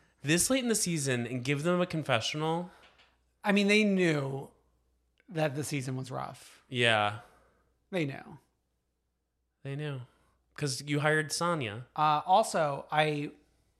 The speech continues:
Speaker 2: recently did the math and told you, this is the shortest Atlanta season since season three or four.
Speaker 1: Wow.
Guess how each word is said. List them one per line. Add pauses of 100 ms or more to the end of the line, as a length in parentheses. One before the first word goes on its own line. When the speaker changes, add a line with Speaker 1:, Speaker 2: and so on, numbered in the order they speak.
Speaker 2:
recently (920)
did
the
math (840)
and
told
you, (560)
this
is
the
shortest (600)
Atlanta
season (160)
since (1300)
season
three
or
four.
Speaker 1:
Wow.